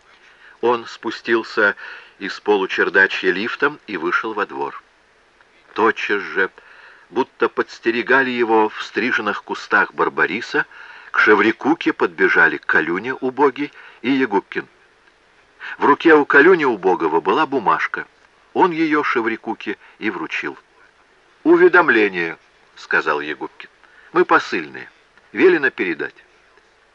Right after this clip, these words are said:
Тебе назначена встреча с увещевателем". "Где и во сколько указано?" "С малым увещевателем или с очень большим?"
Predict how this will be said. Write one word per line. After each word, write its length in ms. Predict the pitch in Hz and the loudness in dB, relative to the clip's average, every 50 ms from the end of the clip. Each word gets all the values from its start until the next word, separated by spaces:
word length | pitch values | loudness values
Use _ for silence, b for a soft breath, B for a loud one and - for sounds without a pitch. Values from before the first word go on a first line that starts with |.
| _ _ _ _ _ _ _ - | _ _ _ _ _ _ _ -4
Тебе 220 | 156 160 185 185 | 2 6 6 6
назначена 580 | 170 170 156 131 147 156 147 - - 123 117 107 | 6 4 2 4 4 2 4 4 2 -4 -4 -6
встреча 580 | - - - 113 110 107 98 - - 90 - B B B B | -8 -6 -6 -2 -2 -2 -2 0 -2 -2 -2 B B B B
с 100 | B - 123 | B -2 -2
увещевателем". 760 | 110 95 87 - - - 104 90 82 71 - - - - - _ _ _ _ _ _ _ _ _ _ _ _ _ b b | 0 0 0 -2 -2 -2 -2 -2 -2 -2 -4 -8 -18 -20 -20 _ _ _ _ _ _ _ _ _ _ _ _ _ b b
"Где 240 | b - 110 160 165 | b 0 4 4 6
и 40 | 160 | 6
во 120 | 151 147 | 4 2
сколько 340 | 139 - - 160 147 - - | 0 2 0 0 0 2 0
указано?" 540 | 113 104 - - 98 85 78 85 80 - - _ _ _ _ _ _ _ _ _ _ _ _ _ _ _ _ _ _ _ _ _ _ _ _ _ _ _ _ _ _ _ B B B B B B _ _ - | -2 -2 0 0 0 0 0 -4 -10 -18 -18 _ _ _ _ _ _ _ _ _ _ _ _ _ _ _ _ _ _ _ _ _ _ _ _ _ _ _ _ _ _ _ B B B B B B _ _ -18
"С 180 | - - - | -18 -16 -10
малым 420 | 87 85 90 98 107 113 117 120 110 | -4 -2 0 0 2 0 -2 -2 -2
увещевателем 840 | 117 113 113 110 - - - 110 104 113 113 - - 104 104 104 104 - B B B B B B B B B - | -4 -4 -2 -2 -4 -2 -2 0 2 2 2 0 0 -4 -6 -6 -6 -18 B B B B B B B B B -8
или 300 | 92 92 85 90 92 87 | -6 -2 0 2 0 0
с 200 | - - - 135 | -2 -2 2 2
очень 320 | 131 - - - 76 71 | 2 2 2 -6 -8 -6
большим?" 420 | 69 76 76 - - - - - | -4 -4 -2 -2 -4 -4 -6 -10